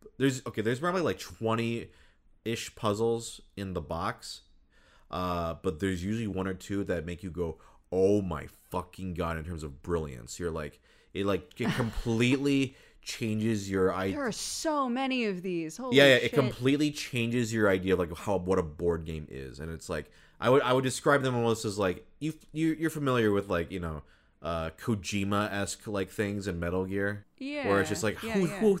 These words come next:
Speaker 1: how could you think of this? Like,
Speaker 2: <laughs> You're
Speaker 1: like,
Speaker 2: right.
Speaker 1: like,
Speaker 2: Like, what sort of
Speaker 1: yeah,
Speaker 2: madman?
Speaker 1: yeah.
Speaker 2: Yeah.
Speaker 1: So these games are designed by this couple. I think it's, like, a German couple, and they're just genius puzzle designers.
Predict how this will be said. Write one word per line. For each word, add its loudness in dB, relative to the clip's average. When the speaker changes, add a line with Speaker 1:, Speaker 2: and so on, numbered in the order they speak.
Speaker 1:
how 6
could 0
you 0
think -2
of -4
this? -2
Like, -4
Speaker 2:
<laughs> -10
You're 6
Speaker 1:
like, 4
Speaker 2:
right. 4
Speaker 1:
like, -6
Speaker 2:
Like, -2
what -8
sort -6
of -4
Speaker 1:
yeah, -6
Speaker 2:
madman? 2
Speaker 1:
yeah. 0
Speaker 2:
Yeah. -8
Speaker 1:
So 4
these -2
games 2
are 2
designed 2
by 4
this -2
couple. -2
I 2
think -2
it's, -4
like, 0
a 4
German -2
couple, -6
and -4
they're 6
just -2
genius 2
puzzle 0
designers. -6